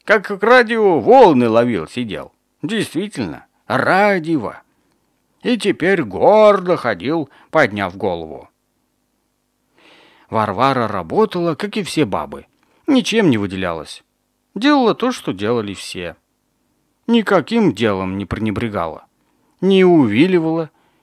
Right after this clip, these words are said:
не отказывалась. Но здесь, в Усолье, когда уже был пристроен трехстенок, Варька вроде...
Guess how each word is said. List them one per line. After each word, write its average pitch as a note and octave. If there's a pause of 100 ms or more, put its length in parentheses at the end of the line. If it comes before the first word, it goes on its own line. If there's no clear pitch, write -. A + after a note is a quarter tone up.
(100)
не G#3+
отказывалась. F#2 (1500)
Но G2
здесь, C3+
в F2+
Усолье, F3+
когда G2+
уже G2+
был G2
пристроен G2
трехстенок, G#3
Варька F#3
вроде... E3